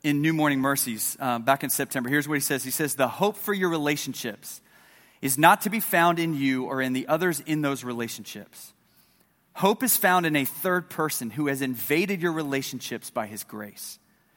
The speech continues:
You are never alone in your relationships.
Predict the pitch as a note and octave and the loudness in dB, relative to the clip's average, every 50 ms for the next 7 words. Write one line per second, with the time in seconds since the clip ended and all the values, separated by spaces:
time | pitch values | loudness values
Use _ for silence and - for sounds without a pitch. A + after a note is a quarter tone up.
0 | _ _ _ _ _ _ _ _ _ _ _ _ _ - D#3+ F#3 F3 E3+ D3+ D#3 | _ _ _ _ _ _ _ _ _ _ _ _ _ -6 -2 0 2 2 2 2
1 | D3+ D3+ D#3+ F3+ F#3+ F#3+ G3 F#3 F3 E3 D#3 D3+ D3 C#3 C3 B2+ B2 B2+ A#2 A#2 | 4 6 6 6 6 6 4 4 4 4 4 2 2 2 0 0 -2 -2 -4 -4
2 | A#2 A2+ A2+ A2 - - G#2+ - - - G2 - _ - - - - | -4 -4 -6 -6 -8 -10 -12 -14 -14 -14 -16 -16 _ -18 -18 -18 -20